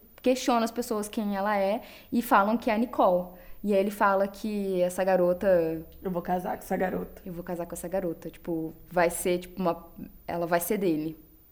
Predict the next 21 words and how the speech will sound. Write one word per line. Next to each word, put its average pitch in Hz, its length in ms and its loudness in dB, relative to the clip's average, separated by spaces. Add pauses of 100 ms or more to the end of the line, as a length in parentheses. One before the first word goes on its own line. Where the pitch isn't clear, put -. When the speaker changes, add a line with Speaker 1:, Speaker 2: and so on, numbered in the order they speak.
Speaker 1:
A 196 80 -2
Nicole 214 520 6
Brown 190 260 6
Simpson 220 540 -2
nasceu 202 420 -2
no 185 160 -2
dia 180 240 -2
dezenove 180 600 2
de 202 120 -2
maio 190 440 0
de 190 120 -4
mil 208 160 0
novecentos 220 520 -2
e 180 100 -8
cinquenta 208 800 -4
e 208 60 -2
nove 190 680 2
em 196 180 -2
Frankfurt, 190 600 -2
na 180 220 -2
Alemanha. 170 500 0